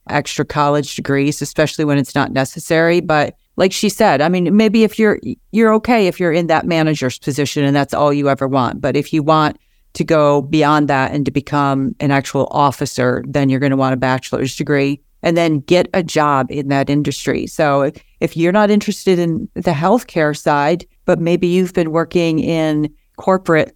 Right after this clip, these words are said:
legal in a law firm doing mergers and acquisitions or a blue sky securities, whatever, and you wanna do finance, then go in-house as a paralegal working in the finance industry.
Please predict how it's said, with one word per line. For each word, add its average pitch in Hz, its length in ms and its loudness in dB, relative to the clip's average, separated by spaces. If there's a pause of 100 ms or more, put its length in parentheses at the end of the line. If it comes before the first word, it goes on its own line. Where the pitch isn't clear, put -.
legal 160 460 2
in 156 120 2
a 151 60 2
law 151 220 4
firm 143 340 -2
doing 143 300 0
mergers 151 400 0
and 151 80 2
acquisitions 143 840 -2
or 139 600 0
a 143 120 0
blue 165 260 0
sky 151 560 0
securities, 147 840 -2
whatever, 151 340 2
and 143 140 2
you 151 60 2
wanna 143 200 2
do 147 140 -2
finance, 151 500 0
then 151 140 0
go 156 200 2
in-house 156 600 0
as 143 140 -2
a 139 40 0
paralegal 147 720 0
working 147 400 2
in 151 240 0
the 139 80 -2
finance 139 560 0
industry. - 560 -4